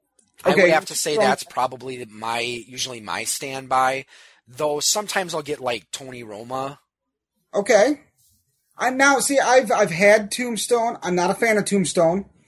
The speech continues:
Speaker 2: Uh, Tony Roma, I don't know if I've ever had that one. I've seen it in the freezer.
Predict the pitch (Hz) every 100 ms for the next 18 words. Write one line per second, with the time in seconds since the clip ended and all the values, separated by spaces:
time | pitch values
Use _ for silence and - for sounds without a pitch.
0 | _ _ _ - 185 180 180 233 330 359
1 | 302 285 294 285 285 269 - - 196 269
2 | 330 330 302 262 254 247 185 202 240 233
3 | 240 262 240 254 254 208 - - 247 247
4 | 233 208 214 226 233 220 240 240